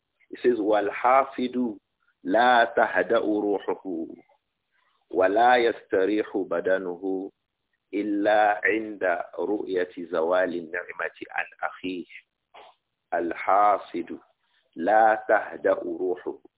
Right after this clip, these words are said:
The one who is a hasid, his mind will not go to rest. وَلَا يَسْتَرِيحُ بَدَنُهُ. His body, his limbs will not come to rest.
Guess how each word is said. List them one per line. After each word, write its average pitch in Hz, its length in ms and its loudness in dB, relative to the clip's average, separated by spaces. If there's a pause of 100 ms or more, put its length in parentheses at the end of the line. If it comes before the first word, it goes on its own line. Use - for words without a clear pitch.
(460)
The 90 80 2
one 117 360 2
who 120 140 0
is 104 180 -2
a 87 120 0
hasid, - 540 -2 (160)
his 95 160 -2 (140)
mind 123 400 -4
will 98 240 -4
not 104 220 -6 (160)
go 98 220 -2
to 87 140 -2
rest. 95 260 0 (920)
وَلَا 107 400 2 (320)
يَسْتَرِيحُ 101 400 0
بَدَنُهُ. 90 800 -4 (340)
His 117 280 0
body, 131 420 6
his 98 140 2 (100)
limbs 120 340 2 (460)
will 104 280 2
not 120 200 0 (140)
come 113 260 2 (520)
to 104 160 2
rest. 117 300 6